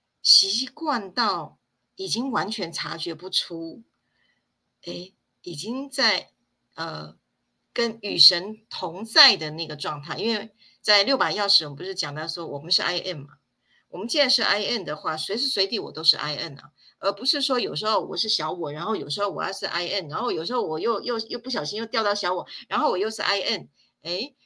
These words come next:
这个在禅修里面就是说哈，诶，曾经有一个，有那么一个禅修的经验，可是呢，也没有保任。保任就是随时随地都在那禅境里面。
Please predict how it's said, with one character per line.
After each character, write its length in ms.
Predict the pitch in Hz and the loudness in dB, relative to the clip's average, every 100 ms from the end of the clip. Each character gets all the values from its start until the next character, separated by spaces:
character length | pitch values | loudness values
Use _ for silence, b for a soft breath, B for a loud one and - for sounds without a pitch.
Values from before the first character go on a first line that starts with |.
| _ - | _ -6
这 200 | 466 392 | -2 2
个 140 | 240 | 0
在 280 | 233 208 185 | 4 2 2
禅 240 | - 165 | -2 -2
修 160 | 202 202 | 0 -2
里 120 | 170 | -2
面 200 | 170 170 | -6 -6
就 140 | 175 | -4
是 80 | 185 | -2
说 340 | 180 - 170 175 | 2 2 2 0
哈， 180 | 175 | -2
诶， 120 | - 180 | -4 -6
曾 200 | 208 180 | -8 -6
经 120 | 233 | -4
有 200 | 202 151 | -4 -6
一 40 | |
个， 280 | 151 151 156 - | -10 -10 -12 -14
有 180 | 147 147 | -10 -6
那 120 | 190 | -6
么 140 | 208 | -4
一 140 | 160 151 | -6 -6
个 120 | 156 | -10
禅 240 | - 147 | -8 -6
修 160 | 180 185 | -4 -4
的 100 | 180 | -4
经 260 | 139 180 196 | -6 -8 -6
验， 180 | 180 | -6
可 160 | 131 156 | -8 -4
是 200 | - 190 | -2 -2
呢， 200 | 156 143 143 B B - | -4 -8 -12 B B -14
也 160 | 156 - _ _ _ - | -16 -16 _ _ _ -10
没 140 | 185 | -4
有 100 | 208 | -4
保 320 | 208 156 - | -2 -2 -2
任。 320 | 147 226 - - _ _ _ _ _ - _ - | -4 -2 -2 -8 _ _ _ _ _ -20 _ 0
保 240 | 165 - | 0 0
任 320 | 214 311 214 | 2 4 4
就 120 | 196 | 0
是 100 | 196 | 0
随 160 | 185 160 | 2 2
时 120 | 165 | 0
随 200 | - 151 | 0 -4
地 140 | 147 170 | -6 -10
都 140 | 156 | -10
在 160 | 156 156 | -10 -10
那 420 | 151 98 180 - _ _ _ _ _ _ _ _ _ _ _ | -12 -12 -10 -10 _ _ _ _ _ _ _ _ _ _ _
禅 260 | - 156 170 | -6 -6 -4
境 260 | 262 202 | -2 -2
里 100 | 139 | -6
面。 300 | 120 147 123 | -10 -10 -12